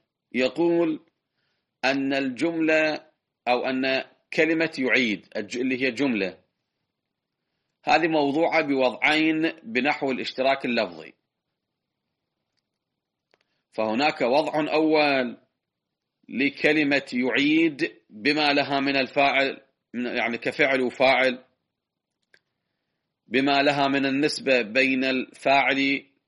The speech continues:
والفعل، وضعت للإخبار، وهي بعينها، بعين هذا اللفظ،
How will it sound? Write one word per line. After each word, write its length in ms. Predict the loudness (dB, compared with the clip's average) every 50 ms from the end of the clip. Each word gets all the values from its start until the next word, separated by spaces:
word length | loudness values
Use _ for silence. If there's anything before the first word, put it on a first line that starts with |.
| _ _ _ _ _ _ _ _ _ _ _ _ _ _ _ _ _
والفعل، 760 | -2 -2 -2 -2 -2 -2 2 2 2 4 2 0 -2 -4 -10 _ _ _ _ _ _ _ _ _ _ _ _ _ _ _ _ _ _ _ _ _ _ _ _ _ _ _ _ _ _ _ _ _ _ _ _ _ _ _ _ _ _ _ _ _ _ _ _ _ _ _ _ _ _ _ _ _ _ _ _ _ _ _ _ _ _ _ _ _ _ _ _ _ _ -6
وضعت 600 | 0 2 2 2 2 2 2 2 2 2 0 -2 -8 -14 -16 _ _ _ _ _ _ _ _ _ -2
للإخبار، 760 | -2 0 0 0 -4 -4 0 0 0 0 0 -6 -14 _ _ _ _ _ _ _ _ _ _ _ _ _ _ _ _ _ _ _ _ _ _ _ _ _ _ _ -6
وهي 420 | 0 0 2 2 4 4 4 2 4
بعينها، 640 | 4 2 4 4 4 2 2 2 0 -2 -2 -2 -2
بعين 380 | 0 0 2 2 2 2 0
هذا 200 | 0 -2 0 0
اللفظ، 540 | -2 -2 -4 -6 -6 -4 -6 -6 -6 -8 -14